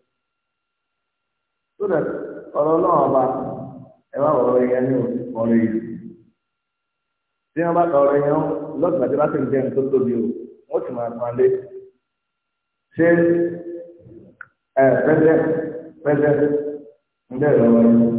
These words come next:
President ṣe ọjọ́ sọ̀rọ̀, ẹni tó wà lẹ́yìn, president Bọ́lá Tinubu, àwọn kò ṣe ọ̀sán àkọ́kọ́ àwọn ṣe òṣèlú wa. So, tí wọ́n fẹ́ sọ̀rọ̀, tí wọ́n sọ̀rọ̀ ká, ṣe kàkà lẹ̀ mọ́lẹ̀, nílẹ̀ sọ̀rọ̀ náà.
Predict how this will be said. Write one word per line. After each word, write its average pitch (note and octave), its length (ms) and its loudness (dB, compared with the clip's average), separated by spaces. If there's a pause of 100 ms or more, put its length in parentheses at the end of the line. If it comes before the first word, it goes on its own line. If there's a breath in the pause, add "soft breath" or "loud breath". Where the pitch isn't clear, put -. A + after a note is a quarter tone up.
(260)
President D#3 360 0
ṣe C#3+ 100 0 (160)
ọjọ́ C#3+ 260 0
sọ̀rọ̀, C#3+ 320 -2 (960)
ẹni B2 120 -6
tó A#2+ 100 -4
wà C3+ 120 4
lẹ́yìn, A#2+ 280 0 (340)
president B2 480 0
Bọ́lá G#2+ 200 -2
Tinubu, A2 320 -6 (380)
àwọn A2 220 -12
kò A2 120 -20
ṣe G#2 160 -16
ọ̀sán F#2+ 180 -14
àkọ́kọ́ G2 280 -16
àwọn F#2+ 200 -12
ṣe F#2+ 140 -16
òṣèlú - 500 -20
wa. G2 140 -4 (1120)
So, C3 80 6 (720)
tí - 100 -6
wọ́n C#3+ 140 2
fẹ́ D3 120 2
sọ̀rọ̀, C3+ 220 2
tí A#2 80 0
wọ́n A#2+ 140 0
sọ̀rọ̀ A#2 240 2
ká, A#2 120 2 (600)
ṣe B2 180 -10
kàkà A2+ 280 -2
lẹ̀ A2+ 200 2
mọ́lẹ̀, G2+ 280 -6 (320)
nílẹ̀ A#2 260 -6
sọ̀rọ̀ G2 260 -2
náà. F#2+ 120 -4